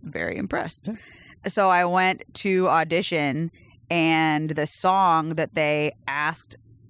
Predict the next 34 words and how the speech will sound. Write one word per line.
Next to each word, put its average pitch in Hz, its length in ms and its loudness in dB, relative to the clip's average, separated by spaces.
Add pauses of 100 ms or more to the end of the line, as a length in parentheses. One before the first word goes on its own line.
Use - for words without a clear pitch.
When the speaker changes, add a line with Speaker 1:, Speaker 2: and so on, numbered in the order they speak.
(320)
Speaker 1:
uh, 151 320 2
me 156 280 0
and 151 120 0
this 151 120 -2
other 147 200 0
girl, 131 220 0
her 151 140 -2
name 135 180 -2
was 147 100 -2
Stephanie, 143 720 -4
Speaker 2:
Mm-hmm. 92 160 -2
Speaker 1:
to 131 360 -2
audition 170 400 0
to, 156 120 -2
'cause 147 120 -4
they 151 80 0
wanted 160 280 0
it 123 100 -8
to 151 60 -6
be 127 140 -2
a 131 60 -4
female 135 400 -2
lead 117 180 -4
singer, 123 280 -6
which 147 120 -4
was 196 120 0
really 208 260 2
cool 185 220 0
'cause 143 100 -4
there 139 120 -2
weren't 143 240 -2
a 151 60 -6
ton 147 440 -4
of 123 440 -6